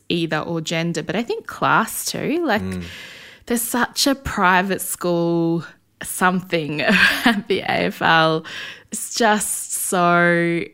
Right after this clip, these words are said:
Speaker 1: part of everything that happens in this league. And I'd just love to see kind of more rural people and diff-, people from, you know, different classes as well being able to contribute,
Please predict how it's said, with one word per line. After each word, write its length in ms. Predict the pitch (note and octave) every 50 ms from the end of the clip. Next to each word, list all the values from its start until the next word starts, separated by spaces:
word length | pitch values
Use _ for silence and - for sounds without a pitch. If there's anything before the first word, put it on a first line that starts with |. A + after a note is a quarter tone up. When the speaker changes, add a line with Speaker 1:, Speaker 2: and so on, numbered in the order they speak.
| _ _ _ _ _ _ _ _ _ _ - F#3
Speaker 1:
part 220 | - - G3 F#3 F3+
of 100 | F3 F3 -
everything 720 | - F3+ F3 F3 F3+ F3+ F3+ - G3 F3 F3 E3+ E3+ E3 D#3 _ _ _ -
that 160 | - E3 -
happens 840 | - - - E3+ E3+ - - F3 E3+ E3+ E3 D#3+ - - - - - _ _ _ _ _ _ _ _ _ _ -
in 120 | - F#3 E3+
this 200 | E3 D3+ - -
league. 480 | E3+ E3 E3 D#3 F#2+ G2 F#2+ - E3+ -
And 160 | C3 F3 F3
I'd 140 | F3 F3 -
just 260 | - A#3 A#3 A#3 -
love 240 | A3 F#3+ F3+ F3 -
to 100 | - F3+
see 600 | - - - - - - D#3 D#3 F#3 F3 F3 F3 - - - - - - - _ -
kind 180 | - - F3+
of 80 | F3 F3
more 240 | F3 F3 F3 F3+ F3
rural 420 | E3+ F#3 G#3+ A#3+ B3+ A#3 G3+ F3+
people 560 | F3 - - - F3 - - D#3 D#3 D#3 D#3
and 180 | E3 E3 E3+ E3+
diff-, 240 | - G3 F#3+ - -
people 280 | - A3+ A#3 A#3 C4+ C4+
from, 460 | B3+ - - C#4+ C#4 C#4 C4 B3 C4 _ _ _ _ _ -
you 100 | A#3 G#3+
know, 80 | G3+ F#3
different 540 | F3 G#3+ G#3 - - - A3 A3 G#3 - _ _ _ - - - _ _ -
classes 640 | - - - F#3 F3+ F#3+ A3+ A#3+ - - - D#3+ E3
as 220 | D#3+ E3 E3+ E3+
well 400 | - F3 F#3 F#3 F3+ F3 E3 E3+
being 280 | D#3+ D#3 F3 F3 F3 F3+
able 280 | F3 F3+ F3 E3+ E3+ E3
to 100 | - E3+
contribute, 800 | - - F3+ E3 E3+ - - D#3+ E3 - E3 - - - -